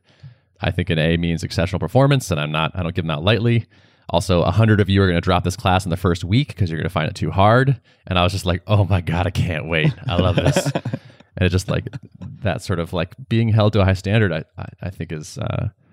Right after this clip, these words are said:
Speaker 1: kind of, uh, a gift, actually.
Speaker 2: Yeah, right. And that, to have that mindset, because I think a lot of people would enter into that and think, "Oh my gosh, this guy's the worst," you know? But so your initial reaction to that was like,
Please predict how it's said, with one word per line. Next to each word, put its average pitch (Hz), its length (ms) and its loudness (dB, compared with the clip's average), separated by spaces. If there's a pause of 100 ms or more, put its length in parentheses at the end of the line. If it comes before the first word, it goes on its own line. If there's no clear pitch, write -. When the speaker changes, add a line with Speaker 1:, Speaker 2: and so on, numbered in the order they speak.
(320)
Speaker 1:
kind 92 240 -2
of, 90 340 -8
uh, 90 200 0
a 98 40 0
gift, 95 320 -2
actually. - 360 -8 (640)
Speaker 2:
Yeah, 98 380 2 (440)
right. 92 320 -2 (320)
And 127 160 2
that, - 320 -2 (320)
to - 80 -10
have 117 140 2
that 104 120 4
mindset, 120 520 0
because 95 180 -2
I 92 40 -4
think 107 120 2
a 92 60 0
lot 101 160 2
of - 40 -6
people 92 200 0
would 92 80 0
enter 90 240 0
into 92 180 0
that 87 260 2
and 85 140 -2
think, 87 300 -2 (100)
"Oh 85 140 -2
my 82 100 -2
gosh, 80 240 -2
this 87 140 -8
guy's 80 220 -2
the 80 60 -8
worst," 82 640 -4 (220)
you 90 120 0
know? 85 280 0 (100)
But 82 180 -2
so 92 240 0 (600)
your 143 160 6
initial 135 320 4
reaction 113 400 0
to 135 80 -2
that 123 240 2
was 101 160 -2
like, 92 260 2